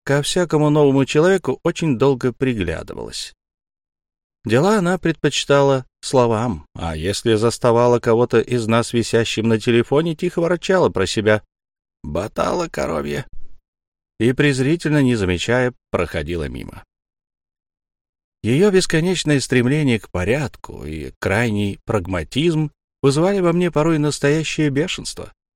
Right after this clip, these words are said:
Как-то раз, обнаружив на моём столе целую армию пластилиновых монстров, которую я старательно лепил всю неделю каникул, она решила, что пластилин собирает слишком много вредной пыли.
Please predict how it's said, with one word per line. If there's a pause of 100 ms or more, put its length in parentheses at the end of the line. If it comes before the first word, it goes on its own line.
(280)
Как-то
раз,
обнаружив
на
моём
столе
целую
армию
пластилиновых
монстров,
которую
я
старательно
лепил
всю
неделю
каникул, (340)
она
решила,
что
пластилин
собирает
слишком
много (120)
вредной
пыли.